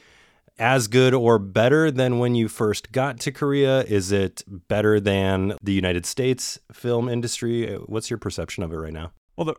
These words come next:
Speaker 2: the early two thousands were, like, this golden age of Korean movies. Like, I came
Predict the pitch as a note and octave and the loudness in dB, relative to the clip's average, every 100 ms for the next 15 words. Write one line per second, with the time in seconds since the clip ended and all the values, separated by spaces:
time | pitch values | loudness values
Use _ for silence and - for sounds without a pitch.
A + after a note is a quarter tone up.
0 | _ E3+ F3 G3+ A#3 B3 A3+ - G3 - | _ -6 -4 -4 -4 -4 -6 -8 -8 -2
1 | D3 D3 C3 A#2 - A#2 A#2 A2+ A#2+ G2+ | 0 0 -4 -8 -6 -4 -4 -4 -8 -6
2 | - A#2+ A#2+ A2 A2 G#2 G2+ G2+ - - | -6 -4 -4 -4 -4 -4 -4 -8 -14 -12
3 | G#2 - A2 G#2 G2+ G2+ G#2 A#2 B2+ C#3 | -14 -6 -4 -4 -6 -8 -6 -4 -2 -4
4 | - C#3 A2+ G#2 | -4 -4 -4 -8